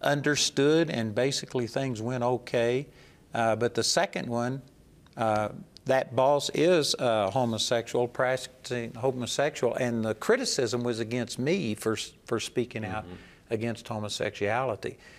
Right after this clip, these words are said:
Speaker 1: And because I've spoken out against it, they take anything you say, and unless you validate and put your stamp of approval on their lifestyle, then they say that you're a hate monger and that
Speaker 2: Mm-hmm.
Speaker 1: you're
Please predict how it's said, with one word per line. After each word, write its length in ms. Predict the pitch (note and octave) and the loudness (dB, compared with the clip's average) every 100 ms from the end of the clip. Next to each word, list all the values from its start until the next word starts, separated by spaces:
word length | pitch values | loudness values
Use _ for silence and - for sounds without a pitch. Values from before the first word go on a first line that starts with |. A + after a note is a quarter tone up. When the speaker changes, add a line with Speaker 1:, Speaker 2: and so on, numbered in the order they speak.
| - - | -12 -4
Speaker 1:
And 120 | A2+ | -2
because 260 | A#2 B2+ A#2+ | 0 2 2
I've 180 | A#2+ | 0
spoken 420 | - - C3+ C3+ B2+ | -2 0 0 2 0
out 180 | C3 | 2
against 340 | C3 B2 C#3+ - | 0 0 -2 -2
it, 60 | |
they 140 | - F#3 | 0 0
take 340 | - D#3 - - | 2 0 0 0
anything 600 | G3+ A3+ A3 G3+ G3 F3 | 4 4 2 0 2 0
you 160 | D#3+ D3 | 0 -2
say, 280 | - F3+ E3+ | 0 0 2
and 180 | C#3 C3+ | 2 0
unless 500 | B2+ C3+ F3 G3+ - | 2 2 2 2 0
you 180 | E3+ B2+ | -2 0
validate 920 | A2+ D3+ G#3 D#3+ A2+ G#2+ G#2+ G#2+ - - - | 2 2 4 2 2 2 2 2 -2 -14 -8
and 180 | - A2+ | -4 -4
put 260 | - D3 - | 2 2 2
your 220 | B2 E3 | 2 2
stamp 420 | F3+ - F3 F3 | 2 0 2 2
of 160 | D3+ B2 | 2 2
approval 500 | A2+ - F3 F3 G#2+ | 0 4 4 6 4
on 220 | A2+ A2 | 4 2
their 220 | A#2+ D3 C#3+ | 4 4 4
lifestyle, 640 | B2 C#3+ F3 - A2 G#2 | 2 0 -2 -2 0 2
then 180 | A2 A2 | 0 0
they 140 | B2 | 0
say 260 | C3 - A#2+ | 0 0 0
that 220 | G2+ - | -2 0
you're 220 | C3+ C3 A#2 | 2 4 4
a 240 | G#2+ G#2 | 2 0
hate 300 | - D#3 C#3+ | 0 0 0
monger 400 | A2+ G2 F#2 G2+ | -4 -4 -4 -4
and 100 | G2 | -4
that 80 | G2 | -4
Speaker 2:
Mm-hmm. 100 | G#2 G#2+ | -2 0
Speaker 1:
you're 220 | G#2+ | 0